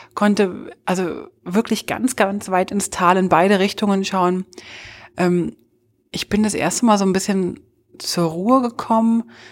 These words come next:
hab dann plötzlich wie so in mir drin so eine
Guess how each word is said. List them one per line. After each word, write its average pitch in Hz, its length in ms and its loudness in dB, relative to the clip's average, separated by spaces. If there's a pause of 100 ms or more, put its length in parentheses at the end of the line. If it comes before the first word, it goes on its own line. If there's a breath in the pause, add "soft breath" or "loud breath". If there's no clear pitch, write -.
hab - 200 -4
dann 196 140 0
plötzlich 190 380 -4
wie 196 140 2
so 185 140 0 (440)
in 220 240 2
mir 214 140 2
drin 202 300 -2
so 190 80 -4
eine 175 240 0